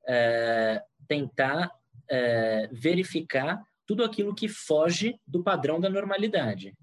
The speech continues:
Mas acontece que chega um determinado momento em que ele repara que nada é normal e que, portanto, a busca pela normalidade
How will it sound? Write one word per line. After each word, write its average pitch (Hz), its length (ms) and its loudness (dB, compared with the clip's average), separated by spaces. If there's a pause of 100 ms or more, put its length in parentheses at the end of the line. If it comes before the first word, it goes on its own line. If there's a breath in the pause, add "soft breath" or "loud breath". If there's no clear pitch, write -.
(960)
Mas 139 160 -2
acontece 185 500 0
que 214 400 -2
chega 196 300 0
um - 20 2
determinado 151 340 0
momento 170 520 0
em 226 100 -4
que 185 140 -2
ele 170 180 2
repara 180 600 0 (440 loud breath)
que 190 400 -2
nada 185 440 2
é 143 40 2
normal 131 540 0 (1200 soft breath)
e 214 120 0
que, 220 120 0
portanto, 185 600 0
a 147 80 4
busca 165 600 0
pela 170 240 2
normalidade 143 1080 0